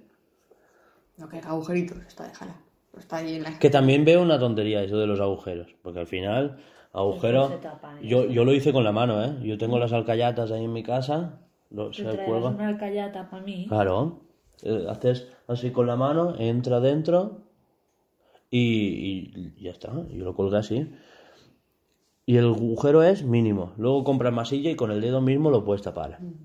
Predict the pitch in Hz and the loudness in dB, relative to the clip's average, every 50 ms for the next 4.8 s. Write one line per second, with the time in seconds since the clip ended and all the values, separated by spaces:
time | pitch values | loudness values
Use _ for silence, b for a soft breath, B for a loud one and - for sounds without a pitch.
0 | - _ _ _ _ - 190 175 175 185 190 185 190 185 185 185 175 180 175 175 | -20 _ _ _ _ -12 -8 -6 -4 -4 -4 -4 -6 -6 -6 -8 -8 -8 -8 -6
1 | 170 175 170 170 - - 175 160 156 - - 165 165 160 165 160 - - 180 180 | -6 -8 -10 -12 -14 -16 -16 -16 -16 -14 -12 -12 -12 -12 -16 -18 -10 -6 -6 -6
2 | 170 165 156 156 156 156 156 165 156 156 156 156 - 160 156 156 - - 160 160 | -6 -6 -10 -12 -12 -12 -14 -14 -14 -16 -16 -16 -16 -16 -16 -16 -16 -12 -10 -8
3 | 156 160 160 160 160 - - 170 170 170 170 165 165 165 160 156 156 156 156 151 | -8 -6 -6 -8 -10 -6 -4 -4 -4 -2 -4 -6 -6 -4 -6 -6 -6 -6 -8 -8
4 | 151 151 156 151 151 156 156 - - 151 156 156 - 160 165 | -8 -10 -12 -12 -12 -14 -16 -14 -14 -14 -14 -14 -14 -16 -18